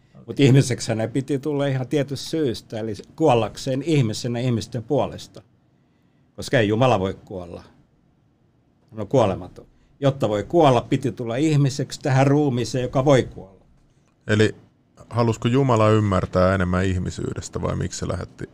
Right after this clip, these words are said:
Speaker 2: oman poikansa?
Speaker 1: Eikö tää sovitus, tää lunastus, ö, siis uhrikaritsapuoli,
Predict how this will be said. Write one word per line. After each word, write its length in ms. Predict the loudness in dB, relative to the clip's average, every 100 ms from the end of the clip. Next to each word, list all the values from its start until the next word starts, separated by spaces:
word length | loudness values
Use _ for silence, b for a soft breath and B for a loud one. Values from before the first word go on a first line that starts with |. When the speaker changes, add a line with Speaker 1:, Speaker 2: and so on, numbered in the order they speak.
| _ _ -12
Speaker 2:
oman 260 | -8 -8 -6
poikansa? 160 | -2
Speaker 1:
Eikö 160 | -2 -2
tää 180 | -2 -2
sovitus, 540 | 0 0 -2 -8 -12
tää 140 | -6 -2
lunastus, 600 | 0 -2 -4 -12 -18 -20 b b b _ _ -6
ö, 340 | -2 -2 -4 -12
siis 420 | -6 -6 -6 -14 b b 0
uhrikaritsapuoli, 1200 | 4 4 2 0 -12 -14 -14 -16 -16 -20 _ _